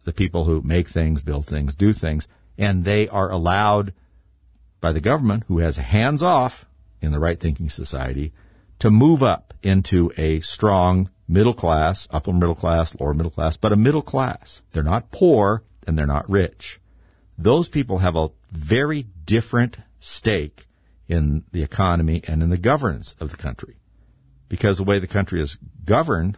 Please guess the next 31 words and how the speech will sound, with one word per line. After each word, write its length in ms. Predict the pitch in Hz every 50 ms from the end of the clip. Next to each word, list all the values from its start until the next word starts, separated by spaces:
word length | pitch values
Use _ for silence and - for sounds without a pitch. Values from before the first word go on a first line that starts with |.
| - _ _
allows 440 | - 87 98 107 113 117 104 85 92
them 380 | 107 104 101 95 98 101 113 -
to 240 | - - 95 90 85
prosper 580 | - - - 104 101 98 95 - - - 85 -
economically, 720 | 82 85 - 98 92 117 139 135 113 - - - - - - _ _ _ _ _ _ _ _ _ _ -
whereas 400 | - 101 95 92 87 82 - -
the 60 | - 76
super 340 | - - 104 117 - 175 175
rich 480 | 196 190 151 131 - - - - - - _ _ _ _ _ _ _ _ _ _ _ _
and 180 | 69 71 82 92
the 60 | 104
very 240 | 98 104 101 110 131
poor 560 | - - 180 180 160 110 82 76 92 104 - _ - _ _ _ _ _ _ _ _ _ _ _ -
both 280 | 110 107 117 135 135
have 360 | - 98 98 95 - - 78 76
different 360 | 82 78 73 - 82 78 73
agendas. 540 | 71 87 87 76 73 - - - - - - - _ _ _ _ _ _ _ _
The 60 | -
super 300 | - - 156 160 - 156
rich 440 | 120 117 110 110 - - - - - _ _ _ _ - _ _ _
don't 200 | - 101 98 92
care. 260 | - 92 69 55 - - - _ _ _ _ _ _ _ _ _ _ _ _ _ _ _ _ _ _ _ -
You 80 | 277
can 60 | 277
take 160 | 196 151 131 -
part 160 | 120 107 95
of 40 | 85
their 120 | 87 82
money. 320 | 78 73 69 76 92 98 - _ _ _ -
Doesn't 300 | 92 87 71 - 123 143
matter. 480 | 151 160 170 185 180 175 - - -